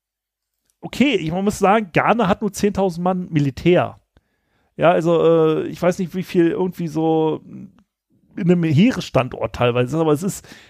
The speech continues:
halt, zehntausend Leute sind ja nicht viel. Deutschland ist bei irgendwie hunderttausend, hundertzwanzig, keine Ahnung. Ja, auf jeden Fall ist es interessant. <coughs> Entschuldigung.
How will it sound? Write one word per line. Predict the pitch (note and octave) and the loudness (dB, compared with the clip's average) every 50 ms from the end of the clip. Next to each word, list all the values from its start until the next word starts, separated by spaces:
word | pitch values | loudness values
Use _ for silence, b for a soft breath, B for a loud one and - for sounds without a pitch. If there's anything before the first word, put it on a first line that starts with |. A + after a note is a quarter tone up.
| B | B
halt, | B - - - - _ - - C#3+ - | B -2 -2 -2 -4 _ -16 -16 -16 -10
zehntausend | - - F#3 - F3+ F#3 D3+ D3 | -6 -6 -4 -2 -2 -4 0 0
Leute | E3 D#3 - | 0 0 0
sind | D3+ E3+ D#3+ | -2 0 0
ja | - E3+ | 0 -2
nicht | C#3+ C3 - | -2 -4 -8
viel. | - - - F3 D#3+ C3 A#2 B2 B2+ B2 - | -10 -4 0 2 2 2 2 -2 -4 -4 -2
Deutschland | D3+ D3+ - - E3 D3 | -2 -2 -2 -2 -8 -8
ist | - | -2
bei | - C#3+ | -2 -2
irgendwie | C#3+ - D#3 D3 C#3 C3+ | -2 -2 -4 -6 -6 -6
hunderttausend, | C3+ D#3 G#3+ D4 D4 - A3+ B3+ B3+ A#3 - A#3 - | -6 -2 -4 -4 -4 -4 -4 -4 -4 -6 -8 -12 -10
hundertzwanzig, | - D#3+ C3+ - - G3 G#3 A3 - G3+ - | -8 -8 -8 -4 -4 -6 -4 -4 -8 -12 -10
keine | - - A#2+ A#2+ A#2+ | -6 -6 -6 -4 -4
Ahnung. | C3+ D3+ D3 C3+ - b b b b b b b b b b b b b b b b b b _ _ _ _ _ _ _ _ _ _ _ _ _ | -4 -6 -6 -8 -14 b b b b b b b b b b b b b b b b b b _ _ _ _ _ _ _ _ _ _ _ _ _
Ja, | D#3 E3 E3 D#3 | 0 2 2 2
auf | - - | 0 -2
jeden | G#3 F#3+ | -2 -2
Fall | - G3 | 2 2
ist | F#3+ F#3 - | 2 4 4
es | G3 F#3 - - - _ _ _ _ _ - | 2 0 0 -6 -12 _ _ _ _ _ -2
interessant. | - D#3 C3+ C#3 C#3 - - - - A#2+ A2 G2 F#2+ - - - - - - - - D#3 C3 A2 A2 - - - _ _ _ _ | 2 2 2 2 0 -4 -8 -8 -4 -4 -4 -4 -4 -8 -10 -10 -10 -10 -10 -2 0 0 0 0 -4 -10 -14 -20 _ _ _ _
<coughs> | - - - - - - - _ | -6 -4 -4 -6 -12 -16 -20 _
Entschuldigung. | - C#3 - - C3+ B2 G#2+ F#2 | -18 -18 -8 -4 -4 -4 -4 -6